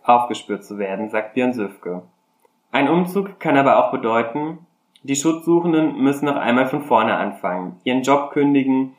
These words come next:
und ihren Kindern einen Schul- und Kita-Wechsel zumuten. So äußerte sich Ursula Saatz vom Frauenhaus Münster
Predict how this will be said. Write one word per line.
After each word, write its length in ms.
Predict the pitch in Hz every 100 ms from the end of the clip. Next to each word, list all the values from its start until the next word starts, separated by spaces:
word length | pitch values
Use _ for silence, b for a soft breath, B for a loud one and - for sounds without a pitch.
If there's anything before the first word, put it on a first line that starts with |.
| B
und 220 | - 131 131
ihren 300 | 135 135 -
Kindern 420 | 147 143 143 139
einen 240 | 123 123
Schul- 340 | 120 131 131 123
und 120 | 120
Kita-Wechsel 680 | - 117 107 98 98 117 110
zumuten. 760 | - 104 95 90 87 - 87 - _ _ _
So 240 | 139 117
äußerte 520 | 117 131 156 147 135
sich 360 | 135 127 - -
Ursula 400 | 127 120 110 107
Saatz 320 | 107 120 -
vom 140 | 123
Frauenhaus 560 | - 104 123 117 107 -
Münster 540 | 110 113 113 123 123